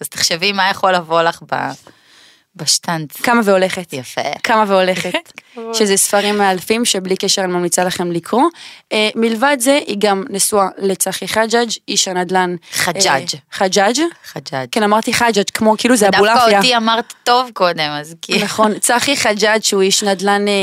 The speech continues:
Speaker 2: תותח, ששמו הולך לפניו, ואימא לשלושה ילדים, ה-, האחרון די טרי.
Speaker 1: נכון, חודש.
Speaker 2: אחותי, זה מגניב ברמות.
Speaker 1: ברמות.
Speaker 2: מה קורה, רותם?
Speaker 1: בסדר, מה, מי שלי, מה
Speaker 2: איך
Speaker 1: איתך?
Speaker 2: אני שמחה שהגעת, את יכולה להגיד להם מה אמרת?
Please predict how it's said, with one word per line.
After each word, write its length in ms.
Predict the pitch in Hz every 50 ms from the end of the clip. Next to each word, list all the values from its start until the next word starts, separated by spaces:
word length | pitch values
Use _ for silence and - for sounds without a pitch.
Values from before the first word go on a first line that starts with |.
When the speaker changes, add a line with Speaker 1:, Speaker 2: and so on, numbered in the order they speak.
| 185 180 175 175 175 175 165 - -
Speaker 2:
תותח, 320 | - 190 190 - 226 240 247
ששמו 300 | - - 190 - 208 196
הולך 240 | 190 190 190 -
לפניו, 340 | 202 185 - 202 233 269 262 226 -
ואימא 520 | 240 220 277 302 - - 233 226 226 226
לשלושה 460 | 220 202 196 185 - 196 190 - 208 196 196
ילדים, 500 | 190 190 185 190 208 214 214 214 214 196 - _ _ _ _ _ _ _ _ _ _ _ _ - _ _ _ _ _ -
ה-, 220 | - - - 180 190
האחרון 380 | 180 - - 185 185 202 202
די 120 | 190 196 196
טרי. 320 | - 196 180 175 180 160 - _ _ _ 156
Speaker 1:
נכון, 380 | 143 - - - 156 151 147
חודש. 520 | - - - 151 147 147 139 - - - - - _ _ _ _ _ _ _ _ _
Speaker 2:
אחותי, 420 | - - - 170 - - - 185 170
זה 80 | 175
מגניב 380 | 170 165 160 156 170 175 165 156
ברמות. 440 | 180 180 170 170 165 170 170 175 165 - _ -
Speaker 1:
ברמות. 680 | - 160 139 147 147 143 143 139 - - - _ _ _ _ _ -
Speaker 2:
מה 80 | 202
קורה, 280 | 196 - 226 208 190 180
רותם? 420 | 170 170 170 - - 190 185 185 185 - - _ _ -
Speaker 1:
בסדר, 340 | - - - 226 247 269 277
מה, 140 | 233 190 175
מי 120 | 165 170
שלי, 220 | 175 - - 165 175
מה 100 | 180 180 -
Speaker 2:
איך 80 | 202
Speaker 1:
איתך? 100 | - -
Speaker 2:
אני 120 | 226 196 190
שמחה 300 | - - 185 - 196 185
שהגעת, 340 | - 208 196 202 196 -
את 140 | 190 - -
יכולה 200 | 185 - 226 233
להגיד 160 | 220 240 220
להם 200 | 233 226 202 185
מה 100 | 196 196
אמרת? 460 | 185 180 180 180 190 214 - _ -